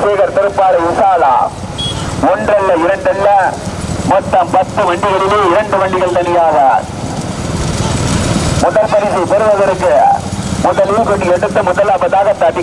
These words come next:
முதல் பரிசு பெறுவதற்கு தனியா, இரண்டாவது மாடும் தனி, ரெண்டு மாடும் தனியா வந்துகிட்டு இருக்கா. முதல் பரிசு பெறுவதற்கு வேண்போட்டு, வேண்போட்டு, கோட்டனத்தாம்பட்டி மீசு ரவி அம்பலா.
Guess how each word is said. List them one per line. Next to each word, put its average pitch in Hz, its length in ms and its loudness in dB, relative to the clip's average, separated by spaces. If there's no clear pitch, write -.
முதல் 208 300 0
பரிசு - 260 0
பெறுவதற்கு 190 500 0
தனியா, 180 520 0
இரண்டாவது 196 400 2
மாடும் 185 380 -2
தனி, 160 240 -2
ரெண்டு 175 320 0
மாடும் 196 400 0
தனியா 185 400 2
வந்துகிட்டு 151 340 0
இருக்கா. 123 220 2
முதல் - 280 2
பரிசு 202 400 2
பெறுவதற்கு 196 500 2
வேண்போட்டு, 214 380 2
வேண்போட்டு, 247 420 2
கோட்டனத்தாம்பட்டி 196 800 0
மீசு 196 260 0
ரவி 185 300 2
அம்பலா. 175 340 2